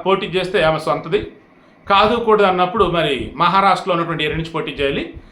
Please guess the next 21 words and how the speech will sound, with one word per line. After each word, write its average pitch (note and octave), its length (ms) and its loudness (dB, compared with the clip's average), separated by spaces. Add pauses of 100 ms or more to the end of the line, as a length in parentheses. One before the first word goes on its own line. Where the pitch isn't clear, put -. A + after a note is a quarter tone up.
(140)
లేదన్నప్పుడు G#3+ 460 0
ఉత్తరప్రదేశ్, F#3 540 0
లేదన్నప్పుడు F#3 760 -2
మధ్యప్రదేశ్, E3 540 -2
ఇంక E3 140 -4
ఇంతే E3+ 220 0
ఇటువంటి F3 340 -4
చోట్ల E3 160 -2
చేస్తుంది C#3+ 360 -6
ఆమె F#3+ 120 -4
అని D#4 100 -4
అనుకున్నాం. G3+ 380 -2 (920)
So B3+ 40 2 (360)
గ్వాలియర్ G3 300 2
అన్నప్పుడు A3+ 220 0
నా A3 40 0
దర్శనం G#3 240 0
మధ్యప్రదేశ్ G#3 440 0
ఏరియా F#3 160 0
కింద B3 140 -4
వచ్చింది, - 360 -6